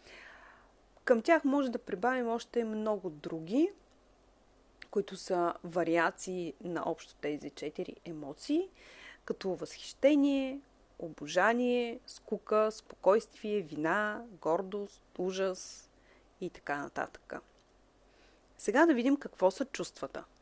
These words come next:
Чувствата са продукт на нашето мислене. Те са представители на нашите емоции. Всъщност съществуват над четири хиляди вида чувства.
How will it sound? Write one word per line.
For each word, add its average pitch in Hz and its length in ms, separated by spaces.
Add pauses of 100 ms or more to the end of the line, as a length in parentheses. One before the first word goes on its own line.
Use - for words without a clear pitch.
(760)
Чувствата 294 580
са - 140
продукт - 640
на 226 180
нашето 220 640
мислене. 190 640 (1400)
Те 240 140
са 285 120
представители 220 1200 (560)
на 175 140
нашите 165 640
емоции. 262 720 (840)
Всъщност 294 540
съществуват 233 720
над 202 420
четири 233 340
хиляди 208 360
вида 185 260
чувства. - 540